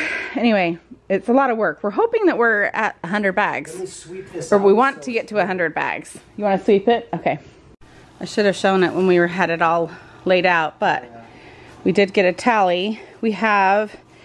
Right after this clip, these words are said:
Speaker 1: fifty-four of the white bags. They're going off of, like, gallon size. So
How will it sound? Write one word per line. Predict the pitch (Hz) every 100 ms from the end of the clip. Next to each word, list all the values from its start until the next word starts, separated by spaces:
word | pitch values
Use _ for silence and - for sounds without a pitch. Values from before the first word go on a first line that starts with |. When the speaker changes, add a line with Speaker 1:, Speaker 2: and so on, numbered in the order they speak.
| - - - -
Speaker 1:
fifty-four | - 311 320 339 330 311 240 196 196 247 247 - - - -
of | 214 208 196 208
the | 208 196
white | 185 208 226 -
bags. | 165 170 208 - - - - - - - - -
They're | 196
going | 190 185 180
off | 160
of, | 160
like, | 170 120
gallon | 185 165 165 151
size. | 147 - 175 185 - - - -
So | - 190 185